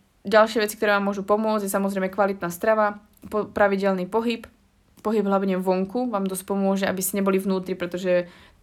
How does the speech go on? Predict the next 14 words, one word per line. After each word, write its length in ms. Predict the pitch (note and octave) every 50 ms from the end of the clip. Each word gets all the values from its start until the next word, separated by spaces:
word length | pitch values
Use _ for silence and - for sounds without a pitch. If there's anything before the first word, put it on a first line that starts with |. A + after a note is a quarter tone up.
| - -
ten 160 | F#3+ F3+ F#3
vzduch 480 | F#3+ F#3+ F3 F#3 G3 G3 F#3 F#3+ - -
vnútri 480 | F3+ F3+ F#3+ F#3+ G3+ F#3+ F3+ - F#3
býva 240 | F#3 F#3+ E3+ F#3 G3
niekedy 320 | F#3+ F3+ - F#3 E3+ E3+
viac 160 | F3 E3 E3+ -
častokrát 480 | - F3 F3+ - - F3 - E3+ E3+
toxickejší, 720 | - E3+ F3 - - F3 F3 - E3+ D#3+ E3+ - - E3+ E3
než 240 | E3 E3+ - -
ste 80 | - E3
v 80 | E3+ F#3
meste. 400 | D#3 C#3+ E3+ - - - D#3+ D3+
Takže 400 | D#3+ D#3+ E3 E3 D#3+ E3+ - - - _ -
fakt, 400 | - - G3 F3+ F3+ F3 -